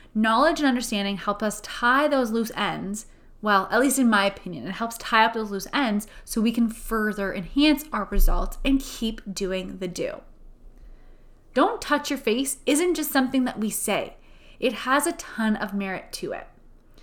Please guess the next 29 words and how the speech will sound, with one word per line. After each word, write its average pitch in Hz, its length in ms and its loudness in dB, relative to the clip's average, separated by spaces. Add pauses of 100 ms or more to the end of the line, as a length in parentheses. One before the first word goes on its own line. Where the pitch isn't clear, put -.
(340)
Picking 311 320 2
and 440 100 -6
popping 208 400 -2
are 220 80 -2
both 233 340 0
habits 214 420 0
that 214 100 0
are 202 60 -2
harmful 233 460 0
to 294 60 -10
the 330 100 -4
skin - 360 -6
and 208 140 -4
can 214 220 -2
lead 240 360 -2
to 240 160 -6
a - 0 -
lot 196 420 0
of 277 80 -4
the 311 80 -2
same 208 280 -4
concerns 180 580 -8 (380)
and 262 360 2
leaving 214 380 0
long-term 190 520 -6
damage 277 420 -2
to - 120 -20
the - 60 -14
skin. - 380 -16